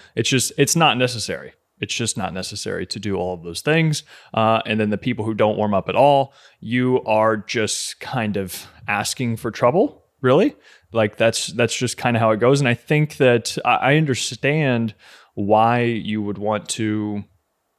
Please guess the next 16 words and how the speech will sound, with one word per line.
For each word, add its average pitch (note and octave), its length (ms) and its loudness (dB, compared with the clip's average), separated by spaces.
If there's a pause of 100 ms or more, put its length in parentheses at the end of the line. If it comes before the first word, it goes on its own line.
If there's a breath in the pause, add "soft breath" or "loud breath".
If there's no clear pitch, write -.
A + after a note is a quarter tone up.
(560)
just B2 260 0
kind A#2+ 180 -2
of G2+ 100 -4
get A2+ 160 -2
right G#2+ 160 2
into G2+ 180 0
your F#2+ 120 -2
workout. C3+ 440 2
I G#2 60 -2
know G#2 100 0
many G2+ 220 -4
of F#2+ 80 -6
you G2 140 0
are F#2 80 2
super G2+ 260 -6
busy. B2 460 2